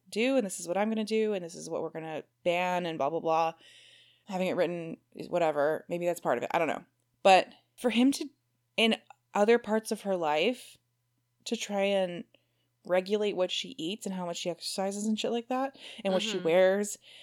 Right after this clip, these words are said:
Speaker 1: is all so yucky, because then it's not like, "Oh, in the bedroom we play as dom and sub and it's, like, a fun thing that we do and then we take off that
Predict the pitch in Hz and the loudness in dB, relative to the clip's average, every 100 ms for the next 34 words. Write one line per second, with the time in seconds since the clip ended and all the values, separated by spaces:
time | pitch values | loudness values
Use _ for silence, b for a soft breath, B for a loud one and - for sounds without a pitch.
0 | b 214 202 202 202 196 - 196 214 233 | b -2 0 4 4 2 -4 -2 0 0
1 | 185 180 - - - 175 180 202 220 196 | 0 -2 -4 -8 -6 -6 -2 -2 -2 -2
2 | 196 - 175 170 - 220 180 - 180 185 | -2 0 0 -2 0 2 4 2 -2 -2
3 | 180 185 175 175 170 170 - 180 170 160 | 2 0 0 -6 -6 -8 -8 -2 0 0
4 | 160 151 151 151 170 170 156 156 156 - | -2 -6 -6 -8 -4 0 0 0 -4 -6
5 | 151 151 - 160 151 - 160 160 160 160 | -10 -10 -10 -10 -10 -8 -8 -6 -8 -4
6 | 165 160 160 160 - - 151 139 147 - | -2 -2 -6 -10 -10 -8 -4 -4 -4 -4
7 | - | -6